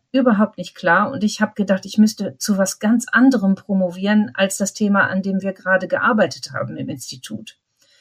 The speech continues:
Das war ein echter Fehler und es hat mich tatsächlich ein Jahr gekostet. Also das hätte ich wirklich gerne früher gewusst. Und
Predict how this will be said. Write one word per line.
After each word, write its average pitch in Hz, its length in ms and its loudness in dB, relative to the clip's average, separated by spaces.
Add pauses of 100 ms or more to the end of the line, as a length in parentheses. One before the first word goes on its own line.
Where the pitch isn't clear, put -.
(140)
Das 196 180 0
war 208 80 6
ein 185 180 -2
echter 262 300 2
Fehler 247 340 4
und 233 60 4
es 202 140 2
hat 190 120 2
mich 175 160 -8
tatsächlich 170 600 -8
ein 180 220 -2
Jahr 156 260 -4
gekostet. - 720 -16 (880)
Also 180 220 2
das 202 260 2
hätte 220 180 0
ich 175 120 -8
wirklich 175 320 -8
gerne 156 260 -2
früher 202 340 4
gewusst. 123 440 -6
Und - 300 -12